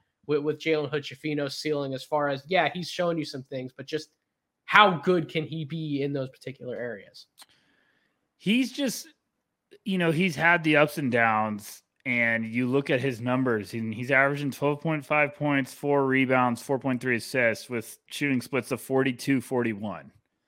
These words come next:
Speaker 2: Um, and it's just, when he's on,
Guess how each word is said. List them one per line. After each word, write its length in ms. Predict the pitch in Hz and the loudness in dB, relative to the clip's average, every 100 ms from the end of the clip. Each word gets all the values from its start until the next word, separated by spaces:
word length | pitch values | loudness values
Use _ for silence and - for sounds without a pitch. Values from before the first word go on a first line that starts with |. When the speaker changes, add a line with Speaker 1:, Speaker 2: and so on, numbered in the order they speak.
| _ _ _ | _ _ _
Speaker 2:
Um, 640 | 117 113 104 98 92 85 - _ _ _ - _ _ _ _ _ _ _ _ | 0 2 2 0 -6 -12 -18 _ _ _ -20 _ _ _ _ _ _ _ _
and 160 | 131 135 | 0 2
it's 220 | 131 - | 0 -2
just, 320 | - 151 - | 2 2 2
when 120 | 147 | 0
he's 300 | 135 156 196 | 2 4 4
on, 560 | 175 151 143 107 90 87 | 4 4 4 2 0 -10